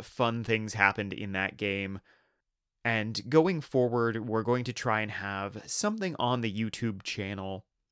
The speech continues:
every week, whether that be video, live stream, what have you. This coming week, and if you're listening to this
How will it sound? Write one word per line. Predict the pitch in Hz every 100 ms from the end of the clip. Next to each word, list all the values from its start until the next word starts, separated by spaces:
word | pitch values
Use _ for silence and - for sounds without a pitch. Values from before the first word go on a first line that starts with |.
| _ _ _ _ _
every | 139 143 147
week, | 107 123 - - _ _ _ -
whether | - 117 127 123 123 120
that | 113 113 -
be | 123 113 107 107 104 _ _ _ _
video, | 104 110 156 156 147 143
live | 131 113 117
stream, | - - 120 113 107
what | 98
have | 107 120 120
you. | 117 113 - _ _ _ -
This | 143 139
coming | - 160 120
week, | 120 269 113
and | 101 98 -
if | 110
you're | 113
listening | 107 104 110
to | 98
this | 117 104